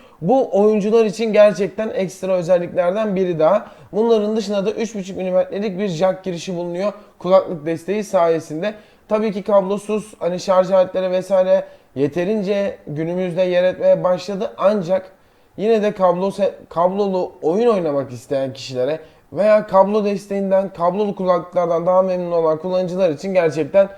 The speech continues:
bir, e, ekstra diyebilirim. Ama yine de burada tabii ki tercih sizin. İster kablolu kulaklık, isterseniz kablosuz kulaklık kullanın. Bluetooth beş nokta iki sistem olduğu için de gerçekten yararlı bir biçimde kullanabiliyorsunuz. Standart olarak telefonda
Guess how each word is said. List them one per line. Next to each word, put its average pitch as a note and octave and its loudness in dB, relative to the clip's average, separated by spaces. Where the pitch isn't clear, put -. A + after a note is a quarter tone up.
bir, F#3 -2
e, D3+ 0
ekstra F#3 -2
diyebilirim. F#3 -4
Ama A3 2
yine F#3 2
de G3 0
burada F#3 0
tabii F3 -4
ki D#3+ -10
tercih D#3 0
sizin. D#3 -10
İster E3 -4
kablolu D#3 -2
kulaklık, C3 -6
isterseniz E3 -2
kablosuz D#3 -2
kulaklık D3+ -2
kullanın. D3 -6
Bluetooth F#3 -2
beş G3 0
nokta F#3 0
iki F3+ -2
sistem F3+ 0
olduğu F3 2
için E3+ -2
de G3 -2
gerçekten E3 0
yararlı D#3+ 4
bir D3+ -2
biçimde E3 -6
kullanabiliyorsunuz. D#3+ -4
Standart A3 2
olarak G#3+ -2
telefonda G3 0